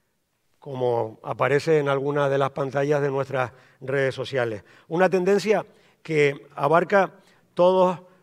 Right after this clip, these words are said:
nuestros ámbitos profesionales y laborales, sociales o de ocio, definiendo una nueva era en la que todos y todas estamos siendo protagonistas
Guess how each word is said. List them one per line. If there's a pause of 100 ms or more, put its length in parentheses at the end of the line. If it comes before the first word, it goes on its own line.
nuestros
ámbitos (340)
profesionales
y
laborales, (360)
sociales (380)
o
de
ocio, (400)
definiendo (280)
una
nueva
era
en
la
que (360)
todos
y
todas (200)
estamos
siendo (380)
protagonistas